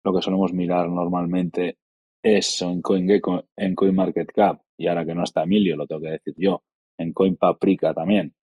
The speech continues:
el proyecto de Elrond, y bien buscando Elrond o buscando el ticker E de Europa, G de Gerona, L de Lima, D de disgusto, pues os aparece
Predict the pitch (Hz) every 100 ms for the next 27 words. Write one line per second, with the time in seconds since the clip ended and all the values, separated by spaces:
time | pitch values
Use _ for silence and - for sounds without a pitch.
0 | _ - 82 82 82 82 80 80 76 -
1 | 80 82 80 - 87 87 - _ _ _
2 | _ _ 107 117 110 139 190 - - _
3 | _ _ _ 123 113 101 107 110 107 -
4 | 127 110 90 - - 123 104 82 76 -
5 | 92 90 - 98 101 90 - 113 87 76
6 | _ - 104 101 101 107 90 - 90 90
7 | 98 104 90 80 - 101 95 92 107 98
8 | 78 - - 98 92 113 107 95 95 95
9 | 95 - _ _ _ _ - 107 98 110
10 | - - 147 - _ _ - - _ _
11 | - 107 92 92 - - 85 82 92 -
12 | 87 80 85